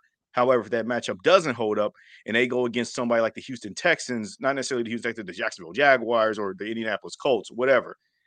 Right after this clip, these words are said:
then I obviously like Kansas City in that matchup. But even in first round, and if the Dolphins hold up as the number two seed, the three seed would eventually go to the number two seed. And that's assuming that the Dolphins do win their first round matchup. Again,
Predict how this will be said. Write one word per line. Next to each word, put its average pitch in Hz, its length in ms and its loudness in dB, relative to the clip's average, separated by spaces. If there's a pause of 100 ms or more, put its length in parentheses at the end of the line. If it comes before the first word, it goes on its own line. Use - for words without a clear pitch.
(160)
then 147 140 8
I 131 60 10
obviously 127 360 4
like 113 200 2
Kansas 117 320 -6
City 127 180 0
in 123 60 -2
that 135 100 -2
matchup. 135 440 -2 (340)
But 120 100 4
even 151 220 0
in 165 260 -2 (920)
first 147 320 0
round, 160 400 -2 (340)
and 131 120 2
if 127 120 0
the 110 80 -4
Dolphins 135 440 2
hold 151 160 -2
up - 80 -8
as 139 100 -2
the 131 80 -8
number 139 200 -4
two - 220 -6
seed, 120 380 -2 (160)
the 107 80 -2
three 170 240 -4
seed 151 180 -6
would 131 180 0
eventually 127 400 -4
go 123 200 0
to - 120 -8
the 127 100 -6
number 120 260 -4
two 170 240 -6
seed. 107 400 -4 (480)
And 117 360 2
that's 127 180 2
assuming 131 300 -4
that 117 100 -6
the 104 80 -6
Dolphins 117 400 -2
do 120 220 -4
win 117 260 -2
their 123 180 2
first 110 280 -4
round 104 200 -4
matchup. 101 420 -2 (600)
Again, 101 540 0